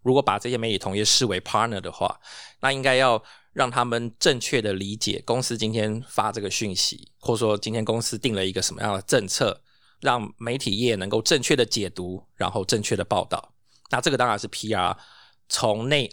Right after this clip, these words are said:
而外，啊，一个很重要的责任。那反之亦然，因为平常你跟这些媒体业打好关系，就像我们平常交朋友一样嘛，你不可能说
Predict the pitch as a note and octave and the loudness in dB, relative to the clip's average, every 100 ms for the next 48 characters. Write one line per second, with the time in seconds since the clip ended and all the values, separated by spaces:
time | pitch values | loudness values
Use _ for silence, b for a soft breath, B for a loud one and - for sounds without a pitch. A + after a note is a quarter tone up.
0 | - G2+ G#2+ B2 F#3 - _ _ _ - | -6 -4 2 2 2 -4 _ _ _ -10
1 | G#2 A2 G2+ E2+ A#2 G#2+ F2 - G2 G2+ | -6 -4 -4 -2 2 2 0 -4 -2 0
2 | G#2 - _ _ _ _ - F3+ D#3 - | -2 -4 _ _ _ _ 2 4 4 2
3 | - - A#2 G#2 C#3 C#3+ D3 _ - D#3 | -10 -2 -2 0 -2 -2 -4 _ 0 0
4 | G#2 G2 - - E3 F3 - C#3 C3+ C3 | 2 -2 -4 0 2 2 2 0 0 -2
5 | F#2 A2+ A#2+ A2 A2 A2+ G2+ G#2 F#2 F2+ | -2 -2 0 0 2 2 0 -2 -6 -2
6 | A2+ A2 G2+ A2+ B2 F#2+ A2 A#2 - G#2 | 2 2 2 2 2 0 -2 -2 -2 -2
7 | G#2 B B B _ _ _ _ - D3+ | -6 B B B _ _ _ _ -6 0
8 | D#3+ C3 G2+ G#2+ A#2+ A2 A#2+ A#2+ G#2 G2+ | 2 2 -2 -4 -4 0 2 0 -2 -4
9 | F#2+ F#2+ G2 F#2 - - A2 - D3+ G#2 | -4 -2 -4 -4 -8 -12 -2 0 0 -4
10 | G2 - A2+ | -4 0 0